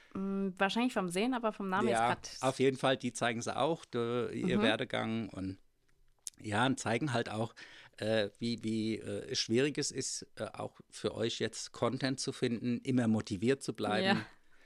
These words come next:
Speaker 2: Ja,
Speaker 1: Kenn
Speaker 2: äh,
Speaker 1: ich.
Speaker 2: deswegen, er hatte diesen Spruch gebracht, äh, weil die auch alle mal eine Social Media Off-Zeit sich genommen haben da in dem Beitrag, oder zumindest zwei davon habe ich gesehen. Das kann man dann schon verstehen, dass man sagt, „Ey, jetzt fällt mir halt grad nichts Neues ein.“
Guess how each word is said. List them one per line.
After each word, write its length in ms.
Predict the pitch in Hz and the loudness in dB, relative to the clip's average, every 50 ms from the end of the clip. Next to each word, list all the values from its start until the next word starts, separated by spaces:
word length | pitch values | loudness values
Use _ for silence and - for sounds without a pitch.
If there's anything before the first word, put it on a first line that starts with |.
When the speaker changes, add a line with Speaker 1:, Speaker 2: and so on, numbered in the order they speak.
| _ _ | _ _
Speaker 2:
Ja, 340 | - 110 123 139 143 143 147 | 0 0 2 2 2 2 2
Speaker 1:
Kenn 120 | - 107 110 | 2 2 0
Speaker 2:
äh, 60 | 110 | 0
Speaker 1:
ich. 40 | - | 0
Speaker 2:
deswegen, 520 | 117 110 - - 110 117 117 131 120 113 - | 0 0 0 2 2 2 4 4 2 2 0
er 220 | 104 104 107 117 | 0 0 0 0
hatte 220 | 117 - 127 113 | 0 -2 -2 -4
diesen 280 | - - 113 110 - 113 | 0 -2 -2 -2 -2 -4
Spruch 320 | - - - 117 - - | -4 -2 -2 -2 -2 0
gebracht, 540 | - 110 104 - - 101 101 104 - - - | -2 -2 -2 0 -2 -2 -2 -2 -4 -8 -6
äh, 340 | 104 107 107 107 104 101 92 | -2 -2 0 0 0 0 0
weil 300 | 101 101 104 104 101 90 | -2 0 0 0 0 0
die 180 | - 110 104 - | -2 -2 -2 -2
auch 160 | 107 104 - | -4 -6 -6
alle 200 | - 113 117 113 | -2 -2 0 0
mal 100 | 107 107 | 0 0
eine 160 | 104 104 98 | -2 -2 -2
Social 320 | - 123 113 101 - 107 | 0 -2 -2 -2 -2 -4
Media 260 | 95 101 92 95 95 95 | -4 -2 -2 -4 -4 -4
Off-Zeit 480 | - 131 - - - - 110 110 110 | -4 -6 -6 -4 -2 0 0 0 0
sich 220 | - 113 110 - - | -2 -4 -4 -2 -2
genommen 320 | 104 101 107 113 113 110 | -2 0 0 0 -2 -2
haben 160 | 107 101 104 | -2 -4 -2
da 120 | 101 104 98 | -2 -2 -2
in 60 | 101 104 | -4 -6
dem 80 | 95 | -4
Beitrag, 400 | 98 101 101 - - 101 98 98 | -4 -4 -4 -4 -4 -6 -4 -4
oder 200 | 98 90 95 95 - | -4 -6 -6 -8 -8
zumindest 380 | - - 98 95 95 - - | -6 -6 -6 -4 -6 -6 -6
zwei 200 | - - 95 107 110 | -6 -6 -4 -4 -4
davon 240 | 113 107 - 101 | -4 -6 -4 -6
habe 100 | 104 101 | -6 -6
ich 140 | 101 - - | -6 -8 -6
gesehen. 360 | - 101 92 98 98 95 95 - - - - - - - - - - - _ _ _ _ - | -6 -4 -2 -2 -2 -2 -4 -8 -14 -20 -20 -20 -20 -20 -20 -20 -20 -20 _ _ _ _ 0
Das 220 | 127 120 - - | 2 2 2 2
kann 180 | - - 139 147 | 2 2 2 4
man 100 | 151 139 | 4 2
dann 180 | 143 135 131 - | 2 2 0 2
schon 260 | - 123 127 131 127 | 2 4 4 4 4
verstehen, 420 | - 131 120 - - 113 117 117 | 2 0 0 0 -2 -2 0 0
dass 140 | 113 113 - | -2 -2 -2
man 120 | 123 120 | -4 -2
sagt, 280 | 101 110 107 - - - | 0 -2 -2 -2 -4 -8
„Ey, 360 | - 113 110 110 113 107 - - - 110 | -6 -2 -2 0 0 -2 -4 -6 -12 -12
jetzt 280 | - - 120 117 - - | -6 -4 -4 -4 -4 -4
fällt 300 | - 120 123 139 - - | 2 2 2 2 4 4
mir 160 | 147 131 107 | 2 2 4
halt 200 | 117 110 - - | 2 -2 -2 -4
grad 240 | - - 92 95 - | -6 -6 -6 -4 -4
nichts 200 | 117 - - - | -4 -4 -2 -4
Neues 320 | 107 101 104 107 101 - | -2 -2 0 -2 -2 -2
ein.“ 320 | - - 95 101 110 143 | -4 -6 -6 -4 -6 -6